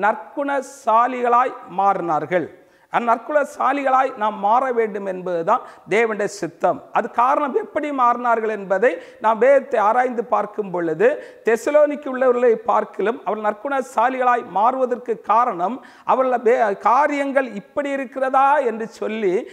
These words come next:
ப-, அனுதினமும் வேதத்தை ஆராய்ந்து பார்த்தார்கள். அப்படி என்று சொன்னால், நாம் அனுதினமும் வேதத்தை வாசித்து, அதை தியானித்து,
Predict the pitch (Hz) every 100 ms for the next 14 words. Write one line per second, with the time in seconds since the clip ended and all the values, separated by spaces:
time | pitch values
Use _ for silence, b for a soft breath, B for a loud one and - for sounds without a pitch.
0 | B - 170 175 208 285 302 311 302 311
1 | 320 220 240 262 269 254 262 240 170 202
2 | 226 226 208 202 190 175 - 170 165 180
3 | 143 - - 165 202 247 240 220 220 214
4 | 233 202 B - 180 240 247 - 208 269
5 | 269 269 277 294 277 190 226 240 240 240
6 | 240 208 175 208 226 202 160 - 165 214
7 | - B - 226 233 196 160 220 247 262
8 | 185 - 190 214